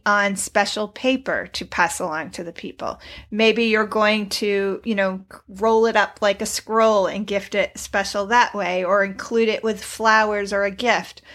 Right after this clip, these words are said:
Or maybe you're going to write your story into a greeting card that's gonna get mailed. Or again, typing it out electronically. So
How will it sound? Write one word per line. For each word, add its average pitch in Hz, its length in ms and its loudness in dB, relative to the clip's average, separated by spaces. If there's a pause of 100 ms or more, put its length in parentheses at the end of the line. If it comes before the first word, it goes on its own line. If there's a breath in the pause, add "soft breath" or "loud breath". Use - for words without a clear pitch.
(240 loud breath)
Or 226 140 4
maybe 233 320 4
you're 247 400 2
going 240 300 0
to 233 140 -2
write 214 440 2
your 220 160 2
story 214 460 -2
into 214 420 -4
a 208 60 -2
greeting 214 460 -4
card 196 340 2
that's - 220 -4
gonna 202 200 -6
get 190 240 -6
mailed. 185 600 -4 (640 soft breath)
Or 240 300 4
again, 202 540 0
typing 208 420 -4
it 202 200 -2
out 185 260 -2
electronically. 190 1040 -4 (440 soft breath)
So 233 480 2